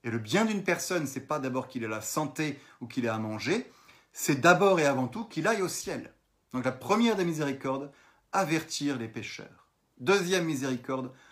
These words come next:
enseigner les ignorants. Hein, le péché, c'est le mal du pécheur. L'erreur, c'est le mal de l'ignorant.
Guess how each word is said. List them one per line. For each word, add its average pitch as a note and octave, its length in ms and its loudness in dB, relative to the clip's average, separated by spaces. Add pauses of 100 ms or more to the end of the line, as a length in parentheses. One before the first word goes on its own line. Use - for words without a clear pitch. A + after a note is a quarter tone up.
(240)
enseigner F3+ 960 4
les A#2+ 380 -2
ignorants. D3 580 -2 (680)
Hein, A2+ 120 -6
le G#2 100 -8
péché, D#3+ 760 2 (300)
c'est - 160 -16
le G#2+ 100 -8
mal C3 300 2
du A#2 120 -4
pécheur. A2 640 -12 (420)
L'erreur, D3 680 6
c'est - 140 -8
le A#2 100 -4
mal B2 280 -2
de A2 60 -10
l'ignorant. G#2+ 540 -10